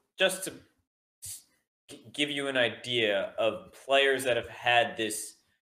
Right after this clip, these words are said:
this Lisfranc fracture and surgery.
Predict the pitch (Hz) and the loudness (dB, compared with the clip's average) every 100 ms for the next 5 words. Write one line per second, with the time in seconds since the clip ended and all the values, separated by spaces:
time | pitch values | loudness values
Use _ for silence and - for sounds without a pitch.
0 | _ 120 110 131 139 - 139 127 123 - | _ -10 -4 -2 -2 -2 0 0 0 -12
1 | _ - - 123 123 - 123 120 113 110 | _ -6 4 4 4 0 -4 -2 -2 -2
2 | - - 123 117 101 98 82 85 | -6 -4 0 0 -2 -6 -8 -10